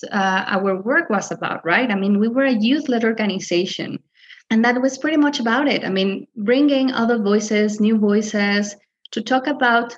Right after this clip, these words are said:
their needs, their interests, their problems, their challenges. Uh, so I was myself at that moment, one of these new voices. I wanted to be there, uh, that I was willing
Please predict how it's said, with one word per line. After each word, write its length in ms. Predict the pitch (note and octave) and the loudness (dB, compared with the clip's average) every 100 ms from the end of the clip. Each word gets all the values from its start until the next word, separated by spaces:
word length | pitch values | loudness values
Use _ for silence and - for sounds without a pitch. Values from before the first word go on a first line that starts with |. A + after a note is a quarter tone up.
| - | -8
their 220 | G3+ F#3+ | -2 -2
needs, 580 | F#3+ G3+ C4 E4 - - _ - | 2 2 2 0 -4 -20 _ -10
their 140 | G3 - | -8 -2
interests, 640 | G#3+ A#3 - C#4 C#4+ C#4+ - | 0 0 0 0 0 -4 -8
their 220 | G3+ F#3 _ | -6 -6 _
problems, 640 | G#3 A#3 C#4 C#4 C#4 - - _ _ - | -2 0 0 2 0 -2 -18 _ _ -6
their 80 | |
challenges. 800 | F3+ - G3 A3+ B3+ C4+ C4+ C4+ - _ _ _ _ | -4 -2 0 0 0 0 -2 -4 -12 _ _ _ _
Uh, 480 | F#3+ G3 G3+ G3 G3+ - | -2 0 2 2 -2 -8
so 220 | - - | -10 -2
I 160 | G#3+ B3+ | 2 2
was 480 | D4+ D#4 D#4 - - | 2 0 -2 -6 -8
myself 720 | A#3 B3 C#4+ - G#3 F#3+ G3+ - | -2 2 2 0 0 2 0 -4
at 120 | G#3 - | -8 -2
that 280 | F#3+ G3 - - - | 0 -2 -6 -14 -6
moment, 560 | G3+ G#3 E3+ E3+ A3 - _ _ _ _ _ | -2 0 0 -2 -4 -10 _ _ _ _ _
one 240 | A3+ D4 | 0 2
of 120 | E4 C4+ | 2 0
these 260 | C4+ C4 | -2 0
new 180 | C4 C4 | 2 2
voices. 720 | A3+ D#4+ F4+ - - G3+ - _ _ _ - | 0 -2 -4 -6 -8 -8 -14 _ _ _ -18
I 160 | G3 | -10
wanted 440 | F#3+ G#3+ C#4+ D#4+ E4 | -4 0 0 -2 -4
to 100 | A#3+ | -2
be 140 | G#3+ | 0
there, 420 | A3 E3 E3+ A3 E4 _ _ _ _ - | 0 0 0 -2 -6 _ _ _ _ -4
uh, 340 | F#3+ F3+ F3+ F3 | -2 0 0 0
that 120 | F3+ | 0
I 40 | |
was 280 | F3+ F3+ F3+ | 0 -2 -2
willing 640 | F#3+ G#3+ B3+ C#4+ C#4+ C#4+ | 0 0 2 2 2 2